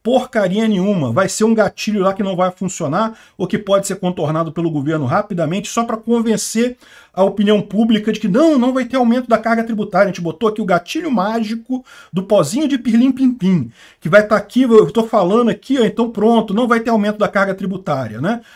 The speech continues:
Mas lógico que vai, pô, é evidente que esse, esse pessoal ia tá acordando cedo, saindo de casa pra ir comprar briga com um monte de gente pra ajudar você? Ah, fala sério, porra. Enfim, e a situação é a seguinte: segundo o Lira, ele vai botar pra votar a reforma tributária mesmo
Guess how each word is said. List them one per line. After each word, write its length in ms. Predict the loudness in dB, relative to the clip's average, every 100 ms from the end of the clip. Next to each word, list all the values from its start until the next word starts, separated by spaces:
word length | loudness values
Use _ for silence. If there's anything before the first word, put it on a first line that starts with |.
| _
Mas 120 | -16
lógico 380 | -6 -2 -2 -4
que 140 | -4 0
vai, 240 | 2 2
pô, 160 | 0 -4
é 40 |
evidente 380 | -4 -4 -4 -4
que 60 |
esse, 120 | -6 -8
esse 100 | -8
pessoal 280 | -8 -4 -2
ia 60 | 0
tá 100 | 0
acordando 460 | 0 -2 -2 -2
cedo, 480 | -4 -2 -2 -2 -6 -10 -20
saindo 340 | -4 2 4 2
de 100 | 0
casa 360 | 2 4 2
pra 140 | 0 -2
ir 20 |
comprar 380 | -2 -2 -2 -2
briga 320 | 0 0 0
com 100 | 0
um 60 |
monte 240 | -2 -2 -4
de 120 | -6
gente 400 | -2 -2 -4 -14 _ _ _
pra 120 | 2
ajudar 400 | 4 4 2 2 0
você? 640 | -2 -2 0 -2 -4 -8 _
Ah, 120 | -10
fala 320 | -6 -6 -6
sério, 400 | -8 -6 -4 -6
porra. 320 | -8 -14 -16 -20 _ _ _ _ _
Enfim, 400 | -4 0 0 0 0
e 260 | 0 0 4
a 140 | 4
situação 640 | 4 0 -2 -2 0 -2 0
é 60 |
a 80 | -2
seguinte: 500 | -2 -2 -2 -2 -8
segundo 520 | -6 -4 0 0 2
o 240 | 2 2 2
Lira, 420 | 2 2 2 0
ele 160 | -2 0
vai 200 | 2 2
botar 400 | 0 0 2 2
pra 120 | 0
votar 380 | -2 -2 2 2
a 60 |
reforma 340 | 2 0 -2 -2
tributária 480 | -4 -4 0 2
mesmo 580 | 2 0 0 0 0 -2